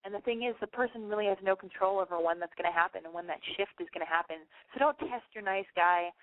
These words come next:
to see how far you can push him because, because you can't accept someone loving you.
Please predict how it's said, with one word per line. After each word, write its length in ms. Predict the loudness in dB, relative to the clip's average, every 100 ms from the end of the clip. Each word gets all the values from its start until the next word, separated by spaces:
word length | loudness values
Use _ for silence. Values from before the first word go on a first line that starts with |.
| -20 _ -20
to 80 | -12
see 140 | -8
how 160 | 0 2
far 180 | 4 2
you 80 | 0
can 140 | -6
push 260 | -4 -2 -2
him 160 | -6
because, 340 | -6 -4 -4 -4 -10 _ _ _ -14
because 200 | -10 -8
you 100 | -8
can't 240 | -4 -2 -4
accept 340 | -2 -2 -2
someone 260 | -4 -4 0
loving 260 | -2 -2
you. 240 | -8 -10